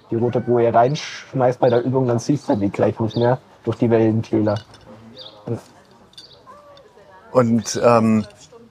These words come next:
Speaker 2: wie macht sich dann so ein Wellengang auf so einem Schiff bemerkbar? Also das ist ja ein, ein großes Schiff.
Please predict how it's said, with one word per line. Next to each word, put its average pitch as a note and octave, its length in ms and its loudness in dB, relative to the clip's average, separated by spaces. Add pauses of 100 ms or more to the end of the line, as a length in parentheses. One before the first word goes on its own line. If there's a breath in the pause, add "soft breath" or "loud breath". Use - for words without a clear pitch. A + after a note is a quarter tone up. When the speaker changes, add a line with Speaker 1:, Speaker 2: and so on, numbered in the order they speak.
(260)
Speaker 2:
wie A2 180 -2
macht B2 240 2
sich C3 160 -2
dann A2+ 560 -4
so A#2+ 160 -2
ein G#2 380 0
Wellengang A#2 400 0
auf - 180 -4
so - 80 -4
einem G#2 200 -2 (300)
Schiff - 360 -4
bemerkbar? D3+ 760 2
Also A2 240 0
das G#2 180 0
ist A2+ 140 -2
ja A#2+ 80 0
ein, G2+ 140 0
ein A2 320 -6
großes A2+ 580 -2
Schiff. - 460 -4